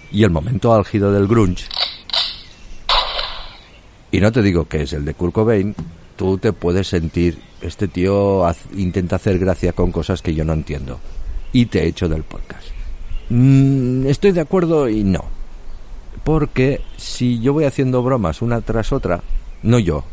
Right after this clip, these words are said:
porque este podcast es una mierda, pero un podcast con un poco más de empaque y, y un poco más de profesionalidad y un poco más preparado, em,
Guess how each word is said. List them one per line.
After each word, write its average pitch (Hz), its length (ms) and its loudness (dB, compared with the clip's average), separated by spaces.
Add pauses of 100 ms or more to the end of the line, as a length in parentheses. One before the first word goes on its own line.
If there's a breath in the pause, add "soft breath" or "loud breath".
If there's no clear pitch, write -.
porque 78 200 -2
este 95 140 -2
podcast 90 380 -4
es 90 80 -2
una 73 140 -4
mierda, 71 300 -8 (120)
pero 98 160 2
un 127 120 2
podcast 85 480 -2
con 78 680 -4
un 95 180 0
poco 87 280 -2
más 76 420 -4
de 73 440 -4
empaque 82 600 -4 (160)
y, 80 60 -4 (420)
y 78 60 -4
un 78 100 -6
poco 87 200 -4
más 85 200 -2
de 85 100 -2
profesionalidad 80 680 -4
y 92 100 0
un 82 100 -2
poco 85 180 -6
más 73 180 -6
preparado, 82 480 -4 (1160 loud breath)
em, 101 760 2